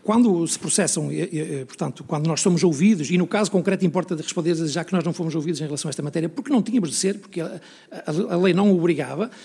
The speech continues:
e também era o que faltava, que agora tivéssemos já acrescentar à burocracia, quando todos pensamos em combater a burocracia, estar a ouvir instituições e entidades que não carecem de ser ouvidas para os, para os processos. Portanto, não fomos, certamente o senhor Presidente da stamo terá a oportunidade de esclarecer isso, porque é que não fomos,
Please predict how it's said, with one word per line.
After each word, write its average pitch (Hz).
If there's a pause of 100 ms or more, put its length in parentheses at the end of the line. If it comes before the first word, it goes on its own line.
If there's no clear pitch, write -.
(160)
e 160
também 135
era 156
o -
que -
faltava, 170
que 196
agora 175
tivéssemos 175
já 180
acrescentar 175
à 175
burocracia, 180
quando 185
todos 160
pensamos 147
em 143
combater 147
a 147
burocracia, 175 (180)
estar 175
a -
ouvir 170
instituições 170
e -
entidades 156
que -
não 175
carecem 175
de -
ser 180
ouvidas 175 (440)
para 175
os, 170
para 165
os 160
processos. -
Portanto, 190
não 208
fomos, 226 (180)
certamente 170
o -
senhor 170
Presidente 151
da 160
stamo 147
terá 160
a -
oportunidade 143
de -
esclarecer 170
isso, 226 (280)
porque -
é 233
que -
não 160
fomos, 190